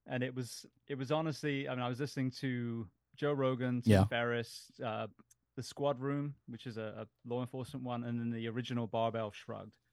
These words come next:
Speaker 1: Those are kind of my four go-to. And, uh, it got to the point where I'd heard people on these podcasts, and I'm like, "Why do we not know this in the fire service?"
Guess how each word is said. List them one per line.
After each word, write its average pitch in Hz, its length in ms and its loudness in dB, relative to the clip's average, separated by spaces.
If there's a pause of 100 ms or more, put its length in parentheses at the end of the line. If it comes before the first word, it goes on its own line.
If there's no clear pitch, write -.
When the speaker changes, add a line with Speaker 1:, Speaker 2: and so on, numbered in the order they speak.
Speaker 1:
Those 120 140 -10
are 120 40 -6
kind 120 140 -4
of 110 60 -4
my 113 100 -2
four 110 260 -6
go-to. 107 460 -6 (800)
And, 127 320 2
uh, 113 300 2 (420)
it 147 80 -2
got 151 180 2
to 170 80 -2
the 156 80 2
point 151 240 2
where 131 120 0
I'd 120 80 -2
heard 165 260 2
people 127 300 -2
on 120 100 -2
these 113 140 -4
podcasts, 131 560 -2
and 127 60 -4
I'm 120 80 -4
like, 120 200 -6
"Why 117 320 -2
do 127 120 -2
we 123 100 2
not 120 180 -2
know 117 160 -4
this 113 200 -8
in 113 60 -2
the 107 60 -6
fire 127 260 0
service?" - 120 -8